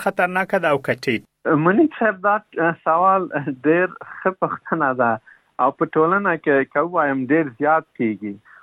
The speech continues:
Speaker 2: خو دغه سوال ته کوم مشخص ځواب نشته. د طب ځینې پوهان په دې، ام، باور دي چې د وینې لوړ فشار نسبت د وینې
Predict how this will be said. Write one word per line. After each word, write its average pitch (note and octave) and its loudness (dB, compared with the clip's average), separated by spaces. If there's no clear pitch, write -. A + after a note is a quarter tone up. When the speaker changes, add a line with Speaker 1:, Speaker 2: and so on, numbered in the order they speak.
Speaker 2:
خو C#3+ 0
دغه A3 0
سوال F3+ 0
ته D3+ -2
کوم B2 -8
مشخص C3 -2
ځواب C3+ 0
نشته. C3 0
د D3 -2
طب B3 4
ځینې G3+ -2
پوهان E3+ 2
په B2+ 0
دې، D#3 2
ام، A2+ -4
باور C#3 2
دي C#3 2
چې - -6
د A2+ -2
وینې D3+ -2
لوړ C3+ 0
فشار C#3 0
نسبت A#2 -4
د A#2 -10
وینې A#2 0